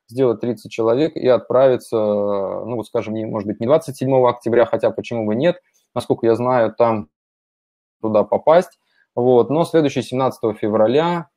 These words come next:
из Флориды. Вот. Э, вполне возможно, вполне возможно, есть время, можно и американскую визу сделать.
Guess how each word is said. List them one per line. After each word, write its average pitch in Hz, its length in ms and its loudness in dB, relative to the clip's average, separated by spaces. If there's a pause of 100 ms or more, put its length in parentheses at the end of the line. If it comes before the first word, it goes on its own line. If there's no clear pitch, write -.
(100)
из - 180 -10
Флориды. 165 520 2 (500)
Вот. 120 480 2
Э, 107 800 0
вполне 131 320 2
возможно, 156 580 0 (240)
вполне 117 260 -2
возможно, 135 360 -2
есть 120 240 -6
время, 147 460 -2 (120)
можно 110 320 -6
и 104 380 -2
американскую 107 640 -2
визу 165 200 0
сделать. 156 440 4